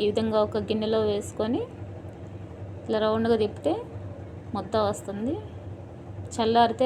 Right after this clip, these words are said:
రాదండి. ఇప్పుడు మన రాగి సంగటి, రాగి ముద్ద రెడీ. ఇందులో మనం నూరి పెట్టుకున్న పచ్చి దోసకాయ పచ్చడి వేసుకొని వేడి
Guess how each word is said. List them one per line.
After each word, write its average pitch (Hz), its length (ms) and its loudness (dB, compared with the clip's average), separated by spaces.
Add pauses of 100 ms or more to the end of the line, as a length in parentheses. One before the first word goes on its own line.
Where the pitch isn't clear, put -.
(120)
రాదండి. 202 420 0 (1600)
ఇప్పుడు 233 220 0 (120)
మన 233 200 2 (100)
రాగి 226 320 6
సంగటి, 220 380 0 (880)
రాగి 214 340 4
ముద్ద 214 200 0 (500)
రెడీ. 208 260 2 (1000)
ఇందులో 226 260 2 (560)
మనం 226 240 0
నూరి 247 240 6
పెట్టుకున్న 233 360 4 (100)
పచ్చి 233 260 2
దోసకాయ 233 420 2
పచ్చడి 202 360 -4
వేసుకొని 220 500 -2 (1900)
వేడి 226 220 6